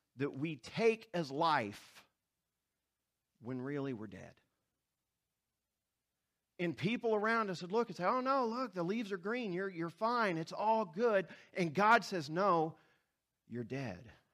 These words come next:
Because if we are convinced, if we aren't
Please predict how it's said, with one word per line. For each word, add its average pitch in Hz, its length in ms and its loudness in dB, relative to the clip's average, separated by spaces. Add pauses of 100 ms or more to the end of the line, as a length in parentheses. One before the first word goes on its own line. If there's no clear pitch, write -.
(1700)
Because 156 240 0
if 135 160 -4
we 202 260 -2
are 220 100 0
convinced, 160 800 -6
if 156 160 -4
we 170 120 -4
aren't 185 260 -2